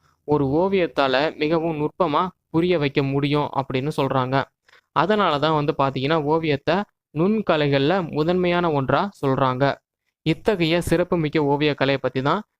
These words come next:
நம்ம இந்த உரைநடையில பார்க்க போறோம். ஒரு விடுமுறை நாளன்று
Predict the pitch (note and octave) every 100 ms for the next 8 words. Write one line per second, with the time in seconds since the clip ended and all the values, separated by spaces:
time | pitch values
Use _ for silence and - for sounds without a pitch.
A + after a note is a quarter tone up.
0 | _ C#3+ D#3 F3+ F#3 D3+ D#3+ F3 D3 D3
1 | D#3 C#3+ C3 C3+ E3+ - B2+ B2 C3 C3
2 | B2+ C#3 - _ _ _ _ _ _ _
3 | _ _ _ _ _ _ _ _ _ _
4 | _ - D3 D3+ G#3+ - _ - D#3+ G#3+
5 | G3 F#3+ F#3+ C#3+ D3 C#3+ B2 C3+ F3